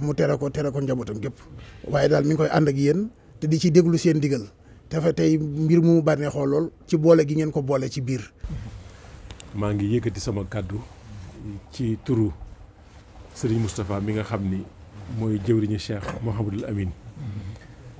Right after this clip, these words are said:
Speaker 2: Euh, mu yabal ñu, ñu ñëw fii ci, euh, wetu Cheikh Mouhamadou Moustapha mi nga xam ni mooy Serigne Mbacké Kajoor ak mboolem njaboot gi yëpp, ñu am ci loolu mbégte. Di woote ci bis bi nga xam ni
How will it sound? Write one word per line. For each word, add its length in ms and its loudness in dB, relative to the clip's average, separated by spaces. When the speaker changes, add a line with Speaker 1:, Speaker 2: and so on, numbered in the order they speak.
Speaker 2:
Euh, 240 -4
mu 180 0
yabal 240 2
ñu, 160 -2
ñu 80 -2
ñëw 200 0
fii 300 -4
ci, 280 -6
euh, 240 -6
wetu 340 0
Cheikh 260 0
Mouhamadou 260 0
Moustapha 360 -2
mi 100 -2
nga 80 0
xam 220 -4
ni 100 -4
mooy 460 -4
Serigne 300 0
Mbacké 200 -2
Kajoor 300 0
ak 100 -2
mboolem 440 2
njaboot 300 0
gi 140 0
yëpp, 200 -2
ñu 120 -4
am 120 -4
ci 80 -6
loolu 160 2
mbégte. 340 0
Di 80 2
woote 320 2
ci 100 0
bis 200 -6
bi 80 -2
nga 120 0
xam 220 0
ni 100 -2